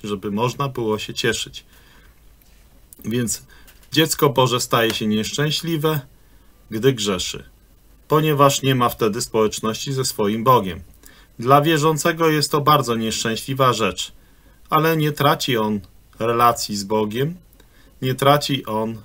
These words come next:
wiecznego zbawienia, jedynie traci radość ze zbawienia, bo zbawienie jest nieutracalne, ale radość jest utracalna i niektórzy potrafią być bardzo smutni.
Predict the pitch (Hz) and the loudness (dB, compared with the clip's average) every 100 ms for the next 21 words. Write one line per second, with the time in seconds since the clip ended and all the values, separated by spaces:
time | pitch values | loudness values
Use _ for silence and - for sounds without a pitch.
0 | 104 110 107 - 101 107 98 104 98 110 | -6 -4 -4 -4 -2 -2 0 -2 0 -2
1 | 113 139 151 - - - _ 143 139 127 | 0 -2 -4 -14 -20 -20 _ 2 2 4
2 | 117 113 110 107 - 110 104 - 113 123 | 0 0 -2 -4 -6 -2 0 0 0 2
3 | 123 101 90 - - 117 101 101 95 98 | 2 0 -4 -6 -8 -8 -6 -6 -4 -6
4 | 95 98 98 95 87 - - - 156 135 | -4 -6 -6 -8 -12 -20 -20 0 0 4
5 | 139 131 131 120 104 104 151 170 156 123 | 4 4 2 0 0 0 -2 -2 0 -2
6 | 110 104 98 95 95 95 _ - - 147 | 0 -2 -4 -4 -6 -10 _ -20 -4 0
7 | 147 107 98 107 107 - 95 - - _ | 2 2 0 -2 -4 -6 -6 -8 -14 _
8 | _ _ - - - - - 101 - 98 | _ _ -20 -16 -6 -4 -4 -6 -4 -4
9 | 101 101 104 - - - - - 180 175 | -2 -4 -6 -10 -20 -20 -20 -8 -2 -2
10 | 143 156 143 143 151 147 147 147 113 104 | -2 -2 -2 0 0 4 4 4 -2 0
11 | 98 - - 110 107 117 - 139 - - | -2 -2 0 0 0 -4 0 0 0 -14